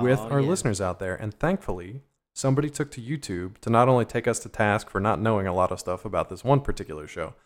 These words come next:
Speaker 1: but also shared a bunch of insights and insider information. And they're obviously fans of this particular series and they know a lot about it. So it was really cool to kind of see that and have that interaction on YouTube. That's the kind of stuff we're looking for here,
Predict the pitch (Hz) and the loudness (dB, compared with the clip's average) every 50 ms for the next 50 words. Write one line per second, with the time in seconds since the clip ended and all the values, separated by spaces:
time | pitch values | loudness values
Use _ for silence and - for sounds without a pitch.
0 | _ _ _ - 139 147 165 175 - 196 - - - 139 131 123 120 107 113 110 | _ _ _ 4 6 6 6 6 6 4 4 6 6 4 4 4 2 2 0 0
1 | 107 113 107 131 156 160 - - 90 90 92 92 - - 104 104 101 101 - 117 | 0 0 0 0 2 2 0 0 -2 -4 -6 -8 -10 -10 -8 -8 -8 -8 -6 -6
2 | 110 101 - 107 104 98 90 101 101 - 98 101 95 92 87 - - 95 92 92 | -6 -2 -2 0 0 0 -2 -6 -6 -8 -8 -8 -8 -10 -10 -12 -12 -10 -10 -10
3 | - 90 95 95 92 - _ _ _ _ _ _ _ _ 127 127 - 123 131 123 | -10 -10 -10 -12 -12 -14 _ _ _ _ _ _ _ _ 2 2 2 2 2 0
4 | 123 - - 110 - - 110 107 107 101 101 87 92 98 - - - 95 - 98 | 0 0 -2 -4 -2 -2 0 0 0 -2 -4 -6 -8 -8 -10 -10 -12 -12 -12 -10
5 | - 101 101 92 - - - 143 139 135 131 127 110 110 98 95 95 98 101 101 | -8 -8 -8 -6 -6 -4 -2 0 2 2 2 2 0 0 0 0 0 0 0 2
6 | 107 104 95 90 85 71 69 - 101 104 107 107 113 - - 113 131 127 113 110 | 2 2 0 0 -2 -4 -4 -2 0 0 0 0 -2 -6 -8 -8 -8 -10 -10 -8
7 | 113 135 131 120 113 - - 117 104 95 - - 98 95 87 - - 135 139 98 | -6 -4 -4 -4 -6 -8 -8 -8 -8 -8 -8 -8 -8 -6 -6 -4 -4 -2 -2 -2
8 | 95 92 90 71 90 - - 107 107 104 101 98 92 90 98 92 92 92 90 85 | -2 -2 -2 -4 -6 -6 -4 -2 -2 -2 -2 -4 -6 -6 -6 -6 -4 -4 -6 -6
9 | - - - 90 87 87 87 92 90 - - - - - - _ _ _ _ _ | -8 -10 -12 -12 -10 -10 -12 -14 -14 -14 -16 -16 -16 -18 -20 _ _ _ _ _
10 | _ 123 123 139 143 - - 143 - - 120 117 110 101 - - 110 101 - 104 | _ 0 2 2 0 -2 -6 -4 0 0 0 0 0 -2 -2 -4 -4 -4 -4 -6
11 | 98 95 92 92 - - 82 85 - - 69 58 - - - 67 - - | -6 -6 -6 -8 -10 -12 -14 -16 -14 -14 -12 -14 -14 -14 -16 -18 -18 -18